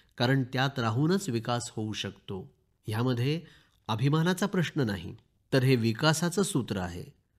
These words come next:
स्वधर्म मोठा म्हणून घ्यायचा नसतो आणि लहान म्हणून टाकायचा नसतो. वस्तुतः तो मोठाही नसतो आणि लहानही नसतो, तो माझ्या बेताचा असतो.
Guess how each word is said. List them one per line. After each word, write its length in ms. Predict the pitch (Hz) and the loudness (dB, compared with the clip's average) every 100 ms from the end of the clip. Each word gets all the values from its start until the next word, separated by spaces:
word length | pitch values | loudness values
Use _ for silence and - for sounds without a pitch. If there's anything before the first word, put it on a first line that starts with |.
| _ | _
स्वधर्म 680 | - - 127 123 170 185 185 | -10 0 4 6 6 6 4
मोठा 360 | 143 131 131 185 | 6 4 4 4
म्हणून 280 | 175 185 180 | 6 8 8
घ्यायचा 380 | 143 131 135 | 6 4 2
नसतो 580 | 120 113 113 160 180 180 - _ _ _ | 0 0 0 0 0 -2 -10 _ _ _
आणि 260 | 120 123 113 | 2 4 4
लहान 280 | 101 131 131 | 2 0 0
म्हणून 360 | 113 113 147 | 0 0 -2
टाकायचा 540 | 151 101 98 127 131 110 | 0 -2 0 -2 0 -2
नसतो. 560 | 95 87 - 92 - _ _ - | -4 -6 -8 -10 -12 _ _ 4
वस्तुतः 480 | 143 143 190 185 202 | 4 6 6 6 6
तो 60 | 202 | 4
मोठाही 500 | 156 143 139 185 220 | 6 4 6 6 8
नसतो 540 | 190 143 - 170 196 - - | 6 4 2 0 0 -6 -8
आणि 240 | 123 139 127 | 2 4 4
लहानही 440 | 117 143 180 185 | 4 4 4 4
नसतो, 500 | 151 98 - 92 - _ _ - | 4 2 -4 -10 -12 _ _ 4
तो 80 | 151 | 6
माझ्या 400 | 127 123 120 143 | 8 6 4 2
बेताचा 540 | 123 107 101 117 113 | 2 0 0 0 0
असतो. 540 | 104 - - 95 - | -2 -4 -8 -10 -10